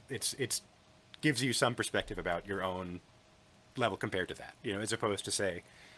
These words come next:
the guy who squeaked into Grandmaster and not really in contention to win majors. It's, you know, obviously still a very good shooter, but not in that kind of middle upper tier of Grandmaster who is a threat to win a, like,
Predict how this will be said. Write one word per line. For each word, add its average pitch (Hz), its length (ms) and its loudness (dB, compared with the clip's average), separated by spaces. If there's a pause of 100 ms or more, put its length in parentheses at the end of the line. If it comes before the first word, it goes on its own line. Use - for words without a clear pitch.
(180)
the - 100 2
guy 92 360 6
who 92 260 -4
squeaked - 380 0
into 95 160 -4
Grandmaster 90 600 2
and 87 220 -8 (340)
not 147 220 6
really 127 220 4
in 113 80 0
contention 113 420 0
to 104 80 -2
win 98 160 2
majors. 107 360 0
It's, - 160 -4 (180)
you 120 80 2
know, 78 80 0
obviously 107 320 0
still 98 180 -4
a 87 40 -2
very 85 180 0
good 78 160 -6
shooter, - 320 -8 (100)
but 78 140 -12 (240)
not 90 240 4 (400)
in 107 180 2
that 92 220 0
kind 87 180 0
of - 220 -6 (340)
middle 117 320 2
upper 85 180 -2
tier 73 360 -8 (180)
of 80 320 -10
Grandmaster 78 500 -4
who 80 220 -6 (140)
is 123 100 -2
a 120 60 0
threat - 260 0
to 113 80 -2
win 87 240 -4
a, 82 180 -8
like, 101 140 -6